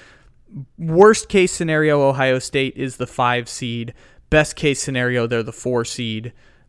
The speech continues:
I mean, maybe they could be the three seed, theoretically. But w-, again, we're talking about incredibly thin margins when talking about who's going to make the playoff from this Ohio State-Michigan battle. So we can think of this essentially as a quarterfinal game.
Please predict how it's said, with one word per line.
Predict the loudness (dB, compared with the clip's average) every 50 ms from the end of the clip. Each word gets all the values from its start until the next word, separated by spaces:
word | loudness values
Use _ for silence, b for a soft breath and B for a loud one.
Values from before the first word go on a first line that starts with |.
| _ -10
I | -6
mean, | -4 0 2
maybe | 4 4 4 2
they | 0 0
could | -2 -4 -6
be | -8
the | -8 -10 -12
three | -12 -10 -10 -10 -10
seed, | -10 -10 -10 -10 -10 -10
theoretically. | -8 -8 -6 -4 -4 -4 -4 -6 -8 -10 -12 -6
But | -2 0 0 0 0 -2
w-, | -2 0 2 2 0 2
again, | 0 0 2 4 4 4 2 0 -4 -8 -10 b b b b b b b b -2
we're | 0 0
talking | 4 4 4 4 4 2 -2
about | -2 0 2 2 2 2 0 -2 -6 -10 -18 -20 _ _ _ _ _ _ -2
incredibly | -2 -2 -2 -2 -6 -2 2 4 4 4 4 2 0 0 -2 -2
thin | -4 -8 -4 -2 -2 -2 -2 -2 -4
margins | -2 0 0 0 0 -2 -6 -12 -14 -14 -14 -14 -14 -14 -16 -14 -6
when | -4 -4 -2 -2
talking | 0 2 2 2 2 0 -4 -8
about | -6 -4 -2 -2 -2 -2 -4 -6 -10 b b b b b 0
who's | 4 6 6 6 6
going | 4 4 4 4 2
to | 0
make | -2 -2 -2 -4
the | -6 -6
playoff | -4 0 0 2 2 2 2 0 -2
from | -4 -4 -4 -2 -2
this | -4 -4 -2
Ohio | -2 -2 0 0 0 0 -2
State-Michigan | -4 -2 -2 -2 -2 -2 -4 -6 -6 -6 -8 -8 -8 -8 -8 -10 -8 -2
battle. | 0 2 4 4 4 4 4 2
So | 4 4 6
we | 6 6 6
can | 4 2
think | 2 2 2 4
of | 4 4
this | 4 4 4 2
essentially | 0 0 0 -2 0 2 2 2
as | 2 2
a | 0
quarterfinal | -2 0 2 2 2 2 0 0 -2 -2 -2 -4 -6 -4
game. | -2 -2 -2 -2 -4 -8 -12 -14